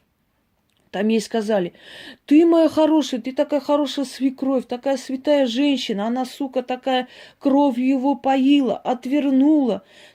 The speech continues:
Ты такая великая мать, ты такая сердечная женщина, я тебе щас помогу». Она туда пойдёт, потому что там говорят то, что ей приятно слышать, понимаете?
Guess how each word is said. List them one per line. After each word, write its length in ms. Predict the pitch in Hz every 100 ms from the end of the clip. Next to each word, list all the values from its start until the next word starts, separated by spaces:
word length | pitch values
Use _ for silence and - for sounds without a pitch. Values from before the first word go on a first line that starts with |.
| -
Ты 100 | 269
такая 360 | 302 294 285
великая 520 | 254 269 285 269 285
мать, 500 | 277 254 277 277 214 -
ты 100 | 240
такая 460 | 277 269 269 269 262 - - _
сердечная 840 | - 294 277 233 294 262 277 285
женщина, 680 | 254 196 262 294 302 262 226
я 200 | 214 240
тебе 200 | 240 247
щас 220 | 254 262
помогу». 460 | 262 240 233 220 190
Она 220 | - 220
туда 260 | 240 277 277
пойдёт, 460 | 269 185 180 165 -
потому 300 | - 190 196
что 180 | -
там 240 | 185 190 190
говорят 360 | 196 196 190
то, 120 | - 247
что 180 | -
ей 160 | 196 190
приятно 560 | - 185 190 196 - 185
слышать, 480 | - 175 - -
понимаете? 580 | - 180 185 233 240 185